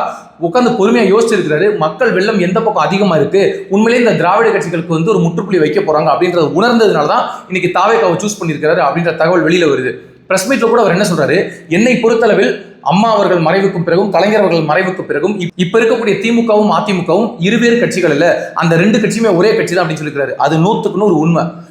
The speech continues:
நீங்க பாத்தீங்கன்னா, நம்ம வெளியில இருந்து பார்க்கும்போது ஸ்டாலின் அவர்கள் எடப்பாடியை திட்டுவாரு, எடப்பாடி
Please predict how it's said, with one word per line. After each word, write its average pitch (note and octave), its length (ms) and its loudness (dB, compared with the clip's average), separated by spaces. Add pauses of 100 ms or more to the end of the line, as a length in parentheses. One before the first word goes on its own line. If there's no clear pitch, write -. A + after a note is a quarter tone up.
நீங்க D#3+ 160 -2
பாத்தீங்கன்னா, G#3 400 0
நம்ம F3+ 260 0
வெளியில G3+ 60 2
இருந்து A#3 280 2
பார்க்கும்போது G#3 680 0 (140)
ஸ்டாலின் A3 400 -2
அவர்கள் F#3+ 340 0
எடப்பாடியை F#3+ 260 0
திட்டுவாரு, F3+ 320 0
எடப்பாடி F3 340 0